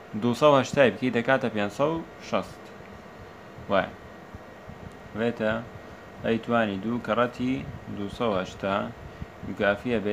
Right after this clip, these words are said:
یەک توانی دووسەد و هەشتا. مۆدی سێ.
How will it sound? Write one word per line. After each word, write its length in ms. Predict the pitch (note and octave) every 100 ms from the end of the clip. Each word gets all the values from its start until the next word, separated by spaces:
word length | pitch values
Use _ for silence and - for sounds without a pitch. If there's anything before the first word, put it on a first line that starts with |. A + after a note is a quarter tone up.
| G#2
یەک 100 | G2
توانی 280 | A2+ A2 G#2+ G2
دووسەد 280 | F#2 A2
و 60 | G#2
هەشتا. 340 | F#2+ - G2+ G2+ G2+ G#2+ - - - - - - -
مۆدی 460 | A2 A#2+ A#2+ B2+ B2+ C3 - - - - - -
سێ. 200 | - G#2